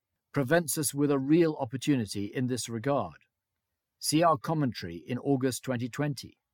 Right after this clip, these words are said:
The challenge is that this transition to mass capital participation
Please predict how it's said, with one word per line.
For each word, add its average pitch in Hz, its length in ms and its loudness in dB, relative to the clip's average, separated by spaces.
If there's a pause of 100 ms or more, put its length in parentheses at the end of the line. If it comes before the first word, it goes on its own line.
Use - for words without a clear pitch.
(880)
The 123 100 -2
challenge 104 720 0
is 127 160 0
that 123 140 -2
this 151 180 0
transition 127 760 -2
to 117 80 -4
mass 131 320 -2
capital 120 500 -6
participation 117 920 -4